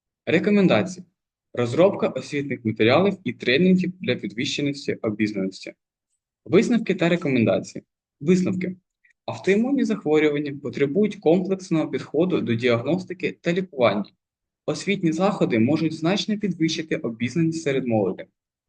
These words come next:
Краще впроваджувати основні знання в шкільну програму та цікавитися самостійно, щоб бути більш обізнаним у темі автоімунних хвороб. Лікування та діагностика автоімунних хвороб прогресує з плином часу,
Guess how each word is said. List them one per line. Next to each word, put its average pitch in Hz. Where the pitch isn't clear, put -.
Краще 190
впроваджувати 135
основні 160
знання 123
в -
шкільну 151
програму 120
та 123
цікавитися 123
самостійно, 110
щоб 135
бути 156
більш 143
обізнаним 143
у 117
темі 143
автоімунних 117
хвороб. 101
Лікування 196
та 143
діагностика 139
автоімунних 139
хвороб 185
прогресує 143
з -
плином 175
часу, 123